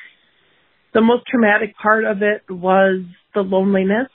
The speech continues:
the betraying, the betrayal of my body, and,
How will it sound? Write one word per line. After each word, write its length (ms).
the 520
betraying, 960
the 200
betrayal 580
of 120
my 160
body, 540
and, 760